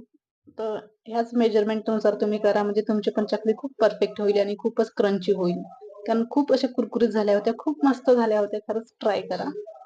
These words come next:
आणि रेसिपी कशी वाटली मला नक्की सांगा. आणि तुम्ही लाईक सुद्धा करत नाही आणि सबस्क्राईब सुद्धा करत नाही,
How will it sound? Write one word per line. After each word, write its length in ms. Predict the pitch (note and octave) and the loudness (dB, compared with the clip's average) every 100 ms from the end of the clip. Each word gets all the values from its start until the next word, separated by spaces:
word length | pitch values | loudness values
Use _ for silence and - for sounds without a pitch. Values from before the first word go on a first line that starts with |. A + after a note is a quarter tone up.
| - G#3+ | -6 0
आणि 100 | G#3 | 4
रेसिपी 320 | A3+ B3 B3+ | 4 2 0
कशी 240 | B3 B3 | 2 2
वाटली 260 | A3+ A3+ A3 | 0 0 0
मला 180 | A3 A3 | 2 2
नक्की 320 | A3 A3+ A3+ | 0 0 0
सांगा. 280 | G#3+ G3 F#3+ | 0 -2 -4
आणि 180 | F#3+ | -4
तुम्ही 260 | G3 G#3+ G#3+ | -2 0 2
लाईक 220 | G3+ G#3 | 2 0
सुद्धा 260 | - A3 G#3+ | -4 0 0
करत 260 | G#3+ G#3 G3+ | 4 2 2
नाही 120 | G3 | -4
आणि 180 | F#3+ G3 | -8 -8
सबस्क्राईब 460 | G3 G3+ - G#3+ F#3+ | -4 -4 -2 -2 -2
सुद्धा 260 | G3+ F#3+ | -2 -2
करत 260 | F#3 F#3+ F3+ | 0 2 0
नाही, 140 | F3+ | -2